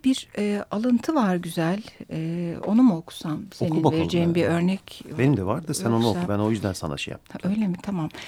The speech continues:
Speaker 1: Peki, e, Jerome Stern'in bu bir İngilizce profesörü Florida Eyalet Üniversitesi'nin,
Speaker 2: Hı hı.
Speaker 1: e, çok güzel bir yazısı var. Yazı uzun. Biz birkaç bölümünü seçtik,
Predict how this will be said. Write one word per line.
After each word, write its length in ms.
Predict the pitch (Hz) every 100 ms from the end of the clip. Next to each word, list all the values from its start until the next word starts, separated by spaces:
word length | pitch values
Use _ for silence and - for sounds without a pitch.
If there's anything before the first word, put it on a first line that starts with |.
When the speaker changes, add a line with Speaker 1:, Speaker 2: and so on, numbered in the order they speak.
| - -
Speaker 1:
Peki, 360 | 269 - 202 - - -
e, 140 | 185
Jerome 720 | 180 214 247 285 294 - 117
Stern'in 640 | - - 262 269 247 220 214
bu 220 | 220 214 -
bir 160 | 214 -
İngilizce 440 | 226 240 247 226
profesörü 640 | 208 190 180 175 170 165 -
Florida 480 | - 196 190 185 -
Eyalet 560 | 170 175 185 185 185 185
Üniversitesi'nin, 880 | 160 156 160 - 170 143 151 240 - - -
Speaker 2:
Hı 60 | -
hı. 320 | 90 92 -
Speaker 1:
e, 260 | 180 185 196
çok 200 | 320 -
güzel 320 | 285 320 359
bir 60 | 277
yazısı 380 | 254 254 - 277
var. 180 | 196
Yazı 360 | 190 233 262 233
uzun. 520 | 285 277 220 240 285
Biz 240 | 254 262 269
birkaç 360 | - 311 -
bölümünü 400 | 214 202 175 165
seçtik, 640 | 170 175 165 - - -